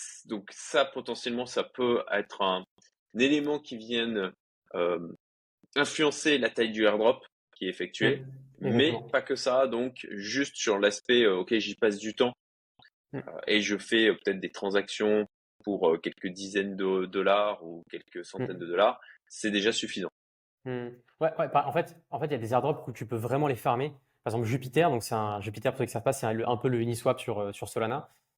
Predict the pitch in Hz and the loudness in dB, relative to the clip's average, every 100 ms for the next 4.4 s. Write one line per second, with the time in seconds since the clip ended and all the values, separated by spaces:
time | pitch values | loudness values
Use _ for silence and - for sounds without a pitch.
0 | - - 160 175 135 - - _ - 131 | -6 0 2 2 2 2 0 _ -14 -2
1 | 165 165 135 120 147 - 117 - 131 143 | -2 0 0 2 0 0 -2 -2 -4 -2
2 | 135 120 117 113 113 120 117 117 147 143 | -2 -2 -4 -4 -4 -2 -2 0 0 0
3 | 113 - 107 110 131 123 113 117 107 117 | -2 0 2 2 0 -2 -2 0 2 2
4 | 113 110 110 104 | 2 0 -2 -4